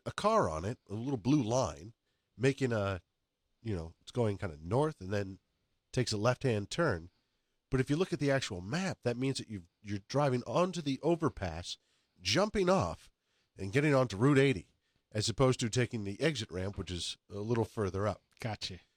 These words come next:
Speaker 1: So, but, you know, that's just a little microcosm of how Apple is going to, I think, be different now, 'cause that would never have happened with Steve Jobs at the helm.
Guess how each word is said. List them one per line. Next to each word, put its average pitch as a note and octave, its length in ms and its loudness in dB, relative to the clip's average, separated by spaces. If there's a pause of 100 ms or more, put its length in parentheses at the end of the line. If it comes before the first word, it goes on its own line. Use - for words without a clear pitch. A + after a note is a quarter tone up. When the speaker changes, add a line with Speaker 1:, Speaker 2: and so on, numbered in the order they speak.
(160)
Speaker 1:
So, G#2 380 2 (760)
but, - 160 0 (300)
you F3 120 2
know, C#3 80 6
that's G3+ 300 0
just G3 220 -2
a C3+ 80 4
little D3+ 200 4
microcosm F#2+ 960 -4 (600)
of F#2 400 -6 (1040)
how C3 380 0
Apple A#2+ 380 -2
is G2 120 -2
going A2 280 0
to, - 140 -10
I F#2+ 80 -2
think, A2 300 -6
be G2+ 220 -10
different C3 340 0 (100)
now, D#2+ 320 -10
'cause F#2+ 200 -6
that A#2+ 180 -2
would G#2+ 120 -8
never B2 420 0
have F2+ 100 -4
happened E2 400 -6 (460)
with F#2+ 120 -2
Steve B2 320 0
Jobs A2+ 360 4
at - 80 -8
the E2+ 100 -8
helm. D#2+ 260 -8